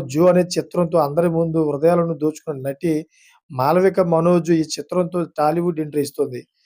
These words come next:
ఆ నేపథ్యంలో మంగళవారం సాయంత్రం హైదరాబాద్లోని ఓ ప్రముఖ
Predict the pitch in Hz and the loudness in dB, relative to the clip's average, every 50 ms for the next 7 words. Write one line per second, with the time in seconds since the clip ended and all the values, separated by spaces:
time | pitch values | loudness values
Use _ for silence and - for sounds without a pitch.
0 | _ _ _ _ _ _ _ - - 147 143 151 175 170 151 170 170 160 151 143 | _ _ _ _ _ _ _ -2 -2 -2 0 0 0 0 0 0 2 2 2 2
1 | 151 147 _ _ _ _ _ _ - 143 131 139 151 175 185 190 196 196 190 185 | 0 -4 _ _ _ _ _ _ -8 -6 -4 -2 2 2 4 4 4 4 2 0
2 | - 175 170 175 180 170 180 180 156 143 151 156 180 185 175 175 180 175 175 180 | 0 2 2 2 0 0 0 2 2 4 4 4 4 4 6 4 4 4 4 2
3 | 175 160 156 165 160 165 147 143 151 175 175 | 2 4 2 2 2 2 -2 -2 -2 0 0